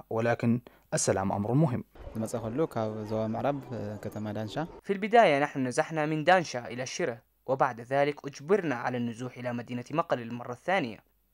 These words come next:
Speaker 3: والآن لما يقارب شهرين لم نجد المساعدة الكافية، فقد تلقينا بعض الطعام ولا شيء غيره. نحتاج إلى الكثير من المساعدات غير الطعام كالبطانية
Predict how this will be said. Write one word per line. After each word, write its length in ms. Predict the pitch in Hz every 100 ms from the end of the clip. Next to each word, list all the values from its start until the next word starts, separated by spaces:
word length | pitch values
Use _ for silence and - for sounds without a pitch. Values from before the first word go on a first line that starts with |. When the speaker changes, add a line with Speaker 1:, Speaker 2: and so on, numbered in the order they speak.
| -
Speaker 3:
والآن 480 | 139 143 151 151 139
لما 200 | 143 135
يقارب 400 | 131 151 147 147
شهرين 520 | - 151 165 175 123
لم 120 | 127
نجد 280 | 131 123 127
المساعدة 480 | 120 120 120 120 123
الكافية، 500 | 123 - 190 - 113 - _ _
فقد 240 | - - 131
تلقينا 600 | - 123 - 156 160 151
بعض 240 | 147 160 151
الطعام 440 | - 156 165 151 113
ولا 180 | 123 120
شيء 240 | - 117 120
غيره. 360 | 139 160 117 - _ _ _ _ -
نحتاج 340 | 131 - 139 131
إلى 140 | 120
الكثير 380 | 120 127 120 160
من 120 | 160
المساعدات 680 | 156 151 160 143 160 160 131
غير 220 | 127 120
الطعام 480 | 120 - 113 135 135 127
كالبطانية 880 | - 139 123 - 139 160 185 127